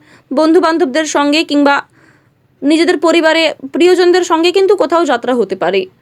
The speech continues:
তীর্থ ভ্রমণ করতে পারেন। এছাড়াও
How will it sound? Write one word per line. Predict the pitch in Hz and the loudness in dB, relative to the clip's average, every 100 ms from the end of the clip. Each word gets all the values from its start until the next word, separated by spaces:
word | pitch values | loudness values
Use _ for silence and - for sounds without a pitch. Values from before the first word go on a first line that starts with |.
| _ _ _ - | _ _ _ 0
তীর্থ | 359 359 | 0 2
ভ্রমণ | 466 427 427 427 | 2 2 2 0
করতে | 381 381 370 | 0 -2 0
পারেন। | 359 381 | 0 0
এছাড়াও | 381 311 359 381 247 208 | -2 -4 0 2 2 0